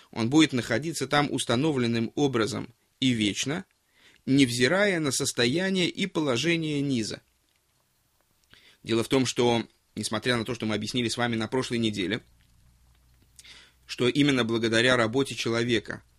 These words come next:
по изменению этого мира мир становится сосудом для пребывания там божественности, закреплённым образом, мы можем, э, рассмотреть обратную сторону этой вещи. Дело в том, что до того,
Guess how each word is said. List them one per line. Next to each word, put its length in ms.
по 180
изменению 500
этого 280
мира 400
мир 220
становится 560
сосудом 720
для 240
пребывания 540
там 240
божественности, 800
закреплённым 840
образом, 460
мы 100
можем, 420
э, 280
рассмотреть 560
обратную 440
сторону 380
этой 200
вещи. 340
Дело 240
в 80
том, 180
что 380
до 320
того, 580